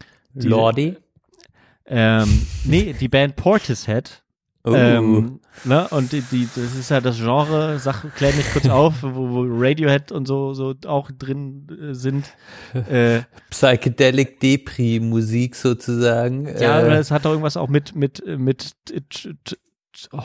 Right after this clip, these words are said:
Speaker 1: Trap, Trip, Tr-, Tr-,
Speaker 2: Trip Hop.
Speaker 1: Ja, oder sagt man das nicht so?
Speaker 2: <laughs>
Speaker 1: Ja. Ist
Speaker 2: Ja,
Speaker 1: es nicht?
Speaker 2: also keine Ahnung. Ähm,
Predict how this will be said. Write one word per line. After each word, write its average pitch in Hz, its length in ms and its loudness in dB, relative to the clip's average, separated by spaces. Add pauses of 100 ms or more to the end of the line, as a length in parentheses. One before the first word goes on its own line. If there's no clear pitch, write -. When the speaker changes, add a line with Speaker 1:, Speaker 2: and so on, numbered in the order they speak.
(380)
Speaker 1:
Trap, - 500 -2
Trip, 151 320 0
Tr-, - 160 -12
Tr-, - 240 -16 (640)
Speaker 2:
Trip 147 460 2
Hop. 110 400 0 (320)
Speaker 1:
Ja, 147 200 0
oder 185 200 2
sagt 196 200 -4
man 208 100 -6
das 170 140 -2
nicht 190 140 -6
so? 185 60 -2
Speaker 2:
<laughs> 156 80 -4 (440)
Speaker 1:
Ja. 196 80 -4 (480)
Ist 127 300 -10
Speaker 2:
Ja, 113 280 2
Speaker 1:
es - 40 2
nicht? - 80 -10
Speaker 2:
also 110 220 2
keine 107 340 0
Ahnung. 110 500 0
Ähm, 104 460 -4